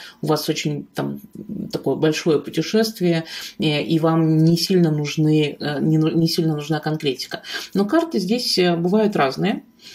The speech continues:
Э, ну вот, например, есть OpenStreet.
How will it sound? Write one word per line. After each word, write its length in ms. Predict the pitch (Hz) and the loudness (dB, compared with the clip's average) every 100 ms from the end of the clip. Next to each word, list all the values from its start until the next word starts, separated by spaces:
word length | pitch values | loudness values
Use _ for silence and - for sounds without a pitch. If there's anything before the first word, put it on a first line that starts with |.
| - - - | -18 -14 -6
Э, 380 | - 165 165 160 | 0 2 4 4
ну 180 | 190 233 | 4 4
вот, 140 | 190 | 4
например, 480 | 160 156 165 190 175 | 0 2 4 4 2
есть 580 | 151 165 170 - - 151 | 4 4 4 0 -2 -2
OpenStreet. 1000 | 151 - 170 160 151 - - 175 208 | 0 0 0 0 -4 -4 -2 -2 -2